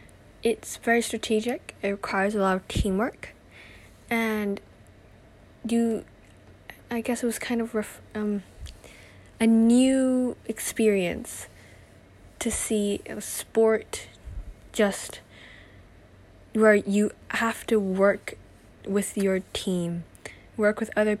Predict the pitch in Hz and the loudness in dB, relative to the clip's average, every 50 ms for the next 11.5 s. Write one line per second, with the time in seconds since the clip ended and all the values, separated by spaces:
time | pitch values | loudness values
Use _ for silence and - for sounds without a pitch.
0 | - - - - 240 226 - - 196 196 190 196 196 - 220 214 - - - 226 | -6 -10 -8 -6 -6 -4 -2 -2 -2 -2 -2 -2 -4 -4 -6 -8 -6 -4 -2 0
1 | 233 254 254 226 208 - - - 180 170 - - 190 196 196 196 202 196 - - | 2 2 2 0 -2 -4 -6 -8 -8 -8 -6 -6 -6 -6 -6 -6 -6 -8 -8 -8
2 | 208 190 - - - - - 196 196 - - - 208 196 208 196 196 196 190 190 | -8 -8 -8 -12 -12 -10 -8 -8 -8 -8 -10 -10 -6 -2 0 0 0 0 0 -2
3 | 190 185 190 190 - - - - - - - - - - - - - - - - | -2 -4 -4 -6 -8 -14 -20 -20 -20 -20 -20 -20 -20 -20 -20 -20 -20 -20 -20 -20
4 | - - - - - - - 220 208 214 - - 233 226 214 208 202 190 - - | -20 -20 -20 -20 -16 -6 -2 -2 -2 0 -2 -2 -2 0 0 0 -2 -4 -4 -4
5 | - 208 196 196 202 202 208 202 - 214 196 190 190 190 - - - - 196 185 | -2 -2 0 0 0 0 -2 -2 -2 0 0 0 0 -2 -4 -6 -4 -2 0 0
6 | 185 - - - 196 185 190 185 185 185 180 180 175 175 175 175 175 - - - | 0 0 -2 -2 -2 -2 0 0 0 0 0 0 0 0 0 0 -2 -4 -4 -4
7 | 170 170 175 185 180 160 - - - - - - - - - - - - - - | -2 -2 0 0 0 -2 -2 -4 -8 -12 -14 -16 -20 -20 -18 -18 -20 -10 -2 2
8 | 214 202 196 196 208 214 202 202 196 196 - - 202 190 180 180 - - - - | 4 6 6 6 6 6 6 4 4 2 0 -2 -2 -2 -2 -2 -4 -6 -4 2
9 | - 214 202 190 190 185 175 160 170 - - - - 165 156 156 - - - - | 4 6 6 6 4 4 2 2 0 -2 -4 -4 -4 -2 -2 -2 -4 -6 -10 -8
10 | 226 190 175 170 165 165 170 185 180 170 175 - - - - 175 165 170 165 165 | -4 -2 0 2 2 2 2 2 2 0 0 -2 -6 -6 -4 -2 -2 -2 -2 -4
11 | 180 - - - - 185 - - - - | -6 -6 -6 -6 -8 -8 -10 -14 -16 -14